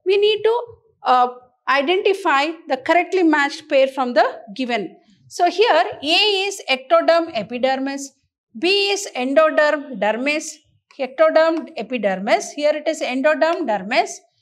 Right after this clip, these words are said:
C mesoderm muscles, D mesoderm notochord, and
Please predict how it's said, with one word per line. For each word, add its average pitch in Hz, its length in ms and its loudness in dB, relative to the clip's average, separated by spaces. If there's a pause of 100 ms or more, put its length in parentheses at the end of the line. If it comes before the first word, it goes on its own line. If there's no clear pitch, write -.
(240)
C 403 460 0
mesoderm 311 640 2
muscles, 240 520 0 (360)
D 359 220 0
mesoderm 320 760 2
notochord, 226 720 0 (500)
and 247 300 -2